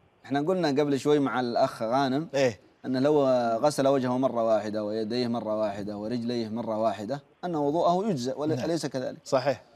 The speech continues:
Speaker 1: فمعناه أن هذا الذي غسل بعضها ثلاثة وبعضها مرتين وبعضها واحدة، الواحدة حصلت في الجميع ولا ما حصلت؟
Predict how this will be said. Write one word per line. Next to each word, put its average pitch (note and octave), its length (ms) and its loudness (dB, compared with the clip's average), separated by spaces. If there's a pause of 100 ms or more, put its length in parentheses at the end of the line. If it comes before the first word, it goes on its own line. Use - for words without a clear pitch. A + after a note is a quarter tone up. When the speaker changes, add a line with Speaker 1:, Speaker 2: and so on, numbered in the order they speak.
(380)
Speaker 1:
فمعناه F#3 480 0
أن F3+ 140 0
هذا G3 260 4
الذي C#3 340 4
غسل C#3+ 440 2
بعضها C3+ 380 4
ثلاثة C3 360 4
وبعضها B2+ 320 2
مرتين C3 400 -2
وبعضها C3+ 340 4
واحدة، A2+ 520 2 (300)
الواحدة F3 340 4
حصلت F#3 360 2
في F3 80 -2
الجميع F#3 340 2
ولا F#3+ 160 6
ما E3 100 2
حصلت؟ B2 340 -4